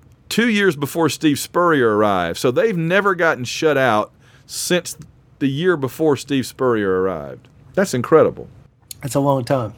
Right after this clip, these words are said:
Speaker 2: It's a lot of
Speaker 1: It is.
Speaker 2: football games.
Speaker 1: It is a lot of football games. All right, so what do we got coming up? Is,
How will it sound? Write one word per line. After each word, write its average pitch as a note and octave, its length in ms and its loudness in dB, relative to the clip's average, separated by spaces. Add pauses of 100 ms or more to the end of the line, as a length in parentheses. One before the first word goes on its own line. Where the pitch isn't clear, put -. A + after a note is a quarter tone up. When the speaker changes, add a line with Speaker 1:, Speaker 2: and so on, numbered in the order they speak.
Speaker 2:
It's - 120 -10
a C#3 40 -2
lot C3+ 140 4
of B2 80 6
Speaker 1:
It C#3+ 40 2
is. D#3 40 2
Speaker 2:
football F#2+ 200 -8
games. - 320 -16 (140)
Speaker 1:
It A2 160 -2
is C3 160 -8
a A2+ 60 0
lot C3+ 140 0
of B2 60 -6
football F#2 260 -8
games. D2+ 220 -18 (260)
All D3 140 0
right, A2 240 -2
so C#3+ 220 0
what C#3+ 140 0
do G#3+ 60 0
we G3+ 80 -2
got F3 220 -2
coming D3+ 340 -2
up? A#2+ 220 -2
Is, A#2 180 -2